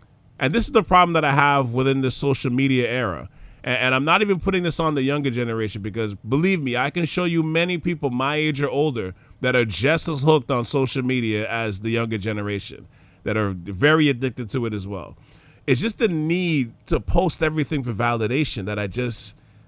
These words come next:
I could just, even when I started even getting into social media, I just, I could just never understand. Believe me, I understand the importance of it, you know, where we are now with life. But for someone like Ja, who's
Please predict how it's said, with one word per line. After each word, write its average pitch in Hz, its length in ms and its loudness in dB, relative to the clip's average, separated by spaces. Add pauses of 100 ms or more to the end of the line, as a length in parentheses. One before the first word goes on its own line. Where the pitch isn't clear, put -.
(180)
I 127 80 4
could 147 140 0
just, 156 260 -6
even 175 480 -2
when 151 140 0
I 165 100 4
started 160 300 0
even 139 200 0
getting 131 220 -2
into 120 160 -6
social 120 360 -4
media, 117 140 -2
I 107 40 -6
just, 107 220 -10
I 117 100 -4
could - 160 -8
just 117 140 -8
never 127 200 -2
understand. 123 600 -6 (580)
Believe 180 220 2
me, 135 80 2
I 143 120 4
understand 175 500 -2
the 156 80 2
importance 151 540 0
of 147 160 0
it, 156 160 -4 (320)
you 143 80 -4
know, 120 160 0
where 123 340 2
we 131 180 0
are 120 200 2
now 131 260 2
with 127 160 -2
life. 135 460 -4 (460)
But 120 200 0
for 135 100 -4
someone 180 460 -2
like 123 280 -2
Ja, 143 360 2
who's 120 600 -6